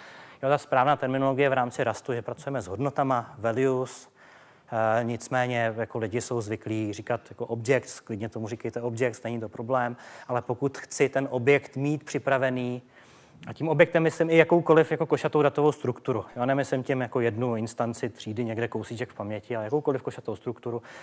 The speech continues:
Když si řeknu, že ho chci používat pro zápis, tak vždycky bude jenom jeden aktér v tom systému, který ho bude moct používat pro zápis a cílem je například, aby dvě vlákna nezapisovaly do stejného místa v paměti souběžně.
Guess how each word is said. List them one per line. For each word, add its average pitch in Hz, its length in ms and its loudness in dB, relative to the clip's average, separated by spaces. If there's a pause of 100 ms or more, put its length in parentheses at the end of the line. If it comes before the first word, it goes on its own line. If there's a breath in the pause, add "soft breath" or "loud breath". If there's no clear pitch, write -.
Když 139 120 -8
si 156 140 -4
řeknu, 139 400 -2
že 123 380 -2
ho 127 80 -8
chci - 200 -10
používat 113 600 -8
pro 143 160 2
zápis, 151 640 0 (680 loud breath)
tak 120 180 -4
vždycky 120 640 -2 (120)
bude 120 440 0
jenom 123 260 -2
jeden 135 460 0 (160)
aktér 120 720 -4
v - 120 -20
tom 120 140 -4
systému, 117 540 -4
který 110 240 -8
ho 113 60 -6
bude 120 140 -2
moct 117 180 -6
používat 107 380 -8 (140)
pro 107 120 -12
zápis 143 400 -2
a 113 80 -12
cílem 120 400 -6
je 117 80 -4
například, 107 460 -8
aby 104 140 -8
dvě 110 200 -6
vlákna 104 560 -6 (440 loud breath)
nezapisovaly 101 640 -8
do 98 60 -10
stejného 101 300 -12
místa 95 200 -12
v 92 40 -14
paměti 90 440 -18 (160)
souběžně. 90 500 -16